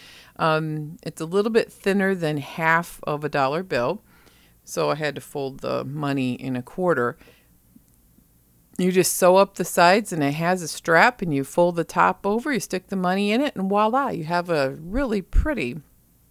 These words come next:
way of presenting money as a gift. Now, the little ones are for kids, you know, the little envelopes, little money card holders, and I have 'em in bright colors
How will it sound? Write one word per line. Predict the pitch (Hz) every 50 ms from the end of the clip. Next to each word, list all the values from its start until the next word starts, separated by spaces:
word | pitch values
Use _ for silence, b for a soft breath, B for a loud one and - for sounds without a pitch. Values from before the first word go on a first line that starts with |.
| _ _ _ _ _ - -
way | 143 143 139 143 139
of | 139 139
presenting | - - 156 156 151 131 127 160 - - 151 160 170 175 B B B B B B B B B
money | 143 139 139 135 127 127 139 -
as | - - 175 180 208
a | 226
gift. | - 339 285 165 - - -
Now, | 170 165 160 165 160 B B B B B
the | - 214
little | 226 302 330 349 269
ones | 196 165 156 156 151
are | 165 147
for | 147 - - 151 - -
kids, | - - - 202 185 151 127 127 127 143 - -
you | 180 170
know, | 160 143 135
the | 147 143
little | 151 160 170 180 - -
envelopes, | 135 131 127 139 147 131 135 143 160 - - - - - b b b b b b b b -
little | - 180 151 147
money | 143 143 143 143 139 131
card | - - 147 139 135 135 131
holders, | 139 131 131 131 123 135 160 226 226 - - _ -
and | 185 190 190 196 190 190
I | 170
have | 180 180 165 170
'em | 156 151 143
in | 139 135 131 131
bright | 151 156 - 202 240 240 254 262 254 254 233 -
colors | - - 233 220 226 220 220 214 214 214 214 214 -